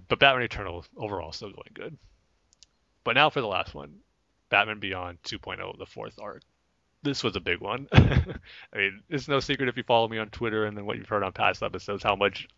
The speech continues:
I love and just, I was, I would say it, I gush over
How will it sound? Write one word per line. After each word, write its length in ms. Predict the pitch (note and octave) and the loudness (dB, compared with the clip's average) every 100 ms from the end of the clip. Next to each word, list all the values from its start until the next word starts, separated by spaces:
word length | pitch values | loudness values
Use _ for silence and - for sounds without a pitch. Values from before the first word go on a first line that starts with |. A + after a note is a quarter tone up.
| - | 0
I 140 | G#2+ | 2
love 400 | G2+ G#2 G#2 G#2 - - - | 4 6 6 6 0 -18 -14
and 100 | A2 | -8
just, 180 | F#2+ G#2+ - _ _ _ _ - | -4 -4 -6 _ _ _ _ 4
I 120 | D3+ | 6
was, 200 | C3 - | 6 4
I 60 | A2+ | 4
would 100 | A2 | 4
say 120 | G#2 | 4
it, 60 | G2 | 4
I 80 | |
gush 360 | G#2 A#2 F#2+ - | 4 2 2 2
over 400 | A2+ F2 F2+ F2 | -2 -4 -4 -6